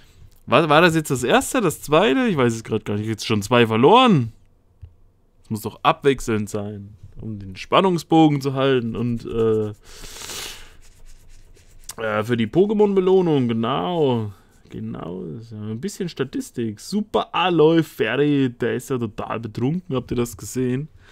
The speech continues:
Wie der da rumtorgelt. Wieder mit Giratina vorne drin. Langsam reicht's mir.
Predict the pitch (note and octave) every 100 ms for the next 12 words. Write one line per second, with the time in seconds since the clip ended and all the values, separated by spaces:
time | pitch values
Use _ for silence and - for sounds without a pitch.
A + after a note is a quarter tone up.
0 | - - - - A#2 A2+ A2 B2+ E3 -
1 | D3 D3 D#3 D3 F3 - - - - -
2 | - - - - C3+ D#4+ G4+ F#4 F#3 D#3
3 | C3 B2+ A#2+ C3+ C3 C#3+ C#3+ C#3+ C#3+ E3
4 | G3 A3+ - A2 C3 C#3 A#2+ G#2+ A2 D#3+
5 | - - B2+ A#2+ B2 D#3